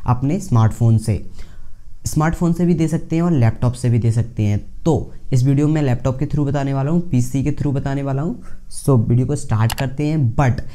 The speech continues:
अगर आपने वो पुराना वीडियो नहीं देखा है तो simply प-, first आप उस वीडियो को देखिए और फिर इस वीडियो को देख लेना है। So चलिए वीडियो को स्टार्ट करते हैं। But उससे पहले आप हमारे चैनल पर नए हैं तो यार subscribe कर लो, यहाँ पे आपको tech related video मिलते रहते हैं। So let's get started।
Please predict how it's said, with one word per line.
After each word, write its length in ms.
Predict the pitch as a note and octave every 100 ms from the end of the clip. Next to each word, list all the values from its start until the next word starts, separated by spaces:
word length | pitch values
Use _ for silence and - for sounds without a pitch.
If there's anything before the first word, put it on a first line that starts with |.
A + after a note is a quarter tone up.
| - -
अगर 180 | C3 D#3+
आपने 260 | D#3+ E3+ F3
वो 200 | C#3+ D#3
पुराना 340 | D3 C#3 C#3+
वीडियो 260 | D3 C#3+ D3+
नहीं 300 | C3 G#2+ C#3+
देखा 280 | D3 C#3 C#3
है 100 | D3
तो 100 | D3+
simply 360 | D3 C#3 C3+ C#3
प-, 160 | A#2+
first 340 | - B2+ - C#3
आप 180 | C3+
उस 140 | B2+ B2
वीडियो 220 | C3+ C3+
को 120 | C#3+
देखिए 520 | C3 C3 B2+ - D#3
और 220 | B3+ - C3
फिर 380 | - F3 - -
इस 120 | A#2+
वीडियो 220 | B2 A#2+
को 100 | B2+
देख 300 | C#3+ A2 G#2+
लेना 240 | G#2+ G#2 F#2+
है। 120 | - - - - -
So 100 | C#3
चलिए 300 | C3 C3 D3
वीडियो 200 | D3+ D#3
को 100 | D#3+
स्टार्ट 400 | - A#2+ A#2 A#2+
करते 360 | D3 C#3+ D3+
हैं। 220 | D3+ D#3
But 160 | C3 D3
उससे 200 | C#3+ D#3
पहले 240 | C#3+ C#3
आप 120 | C#3+ D3
हमारे 220 | D3 D3
चैनल 200 | D3 B2+
पर 160 | C#3 C#3
नए 260 | A#2+ A#2
हैं 140 | B2 C#3
तो 80 |
यार 160 | D#3 D3
subscribe 520 | - B2 - A#2+ C3+ C3+
कर 120 | C3+
लो, 180 | C3+ D#3
यहाँ 280 | - A#2 B2
पे 80 | C#3
आपको 340 | B2+ - D3 - - - - - - -
tech 220 | D3+ F3
related 420 | D#3+ C#3+ C#3 C#3+
video 260 | C3+ C#3 D#3
मिलते 460 | G#3 B2 A2+ C3+ C3
रहते 260 | B2 B2
हैं। 280 | B2 A2 -
So 200 | - C3
let's 180 | A#2 A#2
get 200 | A2+ A#2
started। 600 | - B1 D2 C#2+ A#1+ -